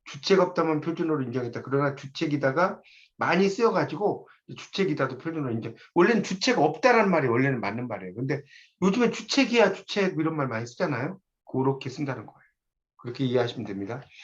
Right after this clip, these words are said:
그다음에 안절부절하다, 못하다인데, 안절부절이래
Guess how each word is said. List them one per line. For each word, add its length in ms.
그다음에 240
안절부절하다, 840
못하다인데, 640
안절부절이래 920